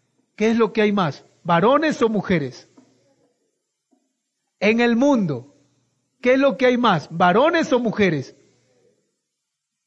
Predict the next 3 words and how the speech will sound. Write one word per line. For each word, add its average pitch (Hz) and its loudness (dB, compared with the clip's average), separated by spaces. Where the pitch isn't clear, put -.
En 214 -2
una 285 2
reunión 233 0